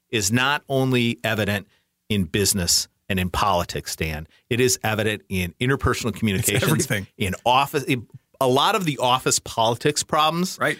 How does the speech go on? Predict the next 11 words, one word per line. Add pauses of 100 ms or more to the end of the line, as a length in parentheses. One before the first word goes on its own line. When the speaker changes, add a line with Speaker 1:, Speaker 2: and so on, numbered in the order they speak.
(100)
Speaker 1:
in,
in
<laughs>
industries
and
office,
white
collar,
blue
collar,
whatever,